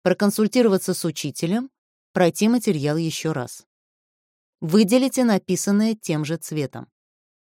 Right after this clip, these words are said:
В. Сделайте то же самое для среды и четверга. Теперь, когда у вас есть план действий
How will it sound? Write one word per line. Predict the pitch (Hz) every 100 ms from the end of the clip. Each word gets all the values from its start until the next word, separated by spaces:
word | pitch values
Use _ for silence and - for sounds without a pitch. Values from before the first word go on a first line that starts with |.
| _ _ -
В. | 147 185 139 - _ _ _ -
Сделайте | 143 143 220 196 180
то | - 180
же | 170
самое | - 220 208 143 - _
для | 143 170
среды | - 160 139 196 277 _ _ _ -
и |
четверга. | 254 240 185 175 135 110 - _ _ _ _ _ _ _ _ _ _
Теперь, | - 214 285 285
когда | 214 190 180 220
у |
вас | 202 214 180
есть | 196 -
план | - 196 165
действий | 139 220 311 - 147 120